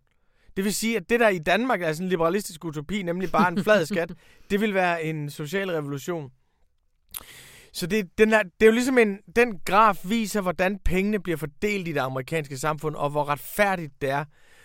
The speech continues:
Speaker 1: øh, ø-, økonomisk.
Speaker 2: Hvad vurderer vores ven Boserup så?
Speaker 1: Han siger, det er for tidligt at afgøre.
Speaker 2: Okay.
Speaker 1: <laughs> Øh, øh, han, han siger, at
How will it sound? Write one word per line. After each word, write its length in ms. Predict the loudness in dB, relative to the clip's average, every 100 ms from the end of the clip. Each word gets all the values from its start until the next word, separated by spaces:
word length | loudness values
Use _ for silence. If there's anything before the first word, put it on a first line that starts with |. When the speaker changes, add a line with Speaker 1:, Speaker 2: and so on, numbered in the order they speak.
| -12
Speaker 1:
øh, 720 | -8 -4 -4 -2 -4 -6 -8 -8
ø-, 180 | -10 -10 -8
økonomisk. 580 | -4 -2 -2 -4 -10 -18 _
Speaker 2:
Hvad 240 | -2 2 2
vurderer 380 | 0 0 0 -2
vores 320 | -4 -6 -6
ven 200 | -8 -8
Boserup 440 | -8 -10 -12 -14 -14
så? 140 | -18 -18 _ _ _ _ _ _ -20 -20 -4
Speaker 1:
Han 200 | -2 0
siger, 200 | 0 0
det 60 |
er 40 | -2
for 80 |
tidligt 300 | -4 -2 0
at 60 | 2
afgøre. 320 | 2 2 -2 -4 -20 0
Speaker 2:
Okay. 220 | 2 6 6 6
Speaker 1:
<laughs> 40 | 4 4 0 0 -2 -6 -4 -4 -4 -4 4
Øh, 300 | 4 6 4
øh, 60 | 0 -8 -8
han, 500 | 2 4 6 4 2
han 220 | 0 -4
siger, 280 | -2 2 2
at 200 | 2 0